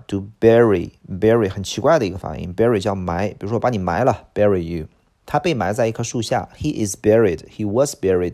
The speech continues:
under a tree，he was buried，OK啊。下一个单词叫call for，call for，请大家伙儿记住，call是打电话，叫，叫的意思，OK，啊，叫。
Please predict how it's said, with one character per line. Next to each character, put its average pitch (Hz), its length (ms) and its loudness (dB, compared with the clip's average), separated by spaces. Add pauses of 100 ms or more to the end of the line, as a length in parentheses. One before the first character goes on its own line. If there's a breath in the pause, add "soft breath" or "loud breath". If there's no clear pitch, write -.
under 117 260 -2
a - 140 -2
tree，he - 1000 -8
was 98 180 0
buried，OK - 960 -4
啊。 90 180 -10 (840 loud breath)
下 - 160 2
一 165 40 6
个 156 60 2
单 147 120 2
词 135 140 -6
叫 127 160 6
call 151 360 2
for，call - 1000 2
for， 214 180 4
请 - 160 -6
大 107 80 0
家 123 80 0
伙 110 60 -2
儿 - 20 -4
记 120 120 -4
住， 110 120 -2
call 151 260 0
是 101 320 -4 (160)
打 85 160 -2
电 107 160 -4
话， 127 380 -2 (280)
叫， 139 460 2
叫 135 280 0
的 95 80 -6
意 85 140 -8
思， - 240 -12
OK， - 300 -10
啊， 82 340 -8
叫。 104 320 -2